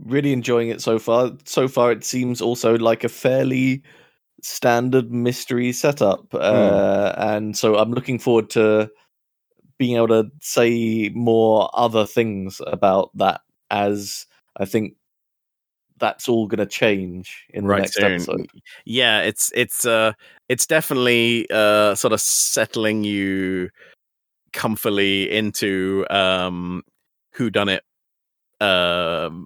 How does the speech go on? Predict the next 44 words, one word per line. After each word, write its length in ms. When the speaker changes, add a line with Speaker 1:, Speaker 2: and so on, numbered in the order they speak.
Speaker 2:
vibes 680
at 180
this 260
point. 500
Speaker 1:
Yeah, 260
it's 300
a 40
good 260
setup 380
with 180
good 200
characters, 580
but 300
we're 260
in, 300
up 200
until 240
this 200
point 320
at 120
least, 440
kind 360
of 120
familiar 480
territory 560
for 180
mysteries. 580
So 140
Speaker 2:
Yeah. 160
Oh, 260
oh, 120
I, 280
I, 40
I 60
think 220
I 80
missed 240
out 120
a 40
note 280
earlier 420
where, 340
uh, 180
um, 460